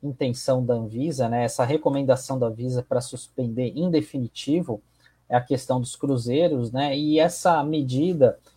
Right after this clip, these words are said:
é até antecipada e tomada pela clia Brasil, que é a, é a ent-, a entidade brasileira, né, a associação brasileira que representa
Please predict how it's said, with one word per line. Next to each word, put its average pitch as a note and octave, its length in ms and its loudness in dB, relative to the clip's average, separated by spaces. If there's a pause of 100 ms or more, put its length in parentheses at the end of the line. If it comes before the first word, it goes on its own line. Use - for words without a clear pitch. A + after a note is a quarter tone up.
(240)
é B2 100 6
até C#3+ 420 6
antecipada C3+ 960 4
e B2+ 80 0
tomada B2 400 2
pela B2 300 2
clia C3 320 0
Brasil, A#2 560 0
que - 180 -4
é A2+ 60 2
a, G#2 260 -6 (180)
é F#2+ 340 -8
a F3+ 60 0
ent-, E3+ 260 -4
a D3+ 180 2
entidade C#3+ 440 4
brasileira, B2+ 600 4
né, A#2+ 120 0
a - 20 2
associação A#2+ 560 -6
brasileira A#2+ 500 0 (340)
que B2+ 120 -4
representa B2+ 840 -2